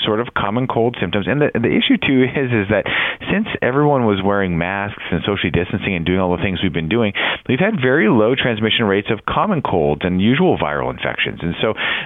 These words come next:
now that the masking mandates kind of came down, although they're coming back up now, when the masking mandates came down,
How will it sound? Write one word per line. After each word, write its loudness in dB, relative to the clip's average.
now 0
that 2
the 0
masking -2
mandates 0
kind -2
of -6
came -4
down, 0
although 2
they're 0
coming -2
back -4
up -4
now, 0
when 2
the 2
masking 0
mandates 0
came -2
down, 0